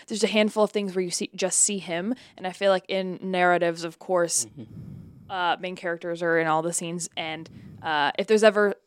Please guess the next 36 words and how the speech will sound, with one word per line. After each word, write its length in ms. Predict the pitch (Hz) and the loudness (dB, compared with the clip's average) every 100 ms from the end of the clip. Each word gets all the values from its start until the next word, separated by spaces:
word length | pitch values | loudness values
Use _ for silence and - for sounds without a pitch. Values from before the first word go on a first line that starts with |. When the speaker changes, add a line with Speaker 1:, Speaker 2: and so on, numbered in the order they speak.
| - | -10
Speaker 1:
a 40 | |
s-, 280 | 196 - - | -2 -2 -2
y-, 140 | 240 254 | -8 -10
you 140 | 269 302 | 0 6
know, 240 | 277 - | 6 6
the 100 | 240 254 | 2 6
fact 160 | 294 | 6
that 60 | 269 | 8
Batman's 360 | 240 - 233 202 | 6 6 0 0
ma-, 100 | 208 _ | -4 _
not 280 | 208 196 190 | 0 0 2
there 200 | 180 196 | 4 4
means 200 | 196 185 | 2 -6
the 60 | 175 | -4
Joker's 380 | 170 170 190 | -4 -2 -2
a 60 | 202 | 0
ma-, 140 | 208 214 | -2 -2
more 200 | 214 220 | -2 0
of 60 | 220 | 0
a 60 | 226 | 0
main 180 | 226 220 | -2 -2
character, 280 | 233 233 | -2 0
and 100 | 233 | 0
you 80 | 196 | 0
get 180 | 180 180 | -2 -4
his 320 | - 196 180 - - | 0 0 0 -10 -4
perspective 720 | 226 - 196 180 190 175 - _ | -2 0 -2 -2 -4 -4 -10 _
without 420 | 190 180 160 202 _ - | -12 -2 0 0 _ -4
Batman. 500 | 262 254 294 302 285 - - _ | -2 -2 -4 -4 -8 -20 -20 _
Um, 460 | 214 196 175 165 - _ _ _ _ - | -4 -4 -4 -12 -20 _ _ _ _ -2
I 80 | - | 2
don't 100 | 262 | 4
know, 180 | 233 202 | 4 0
th-, 180 | 190 - | -2 -6
just 260 | 226 254 - _ | 2 2 2 _
the 600 | 214 240 226 226 214 196 | -6 -2 0 0 -2 -4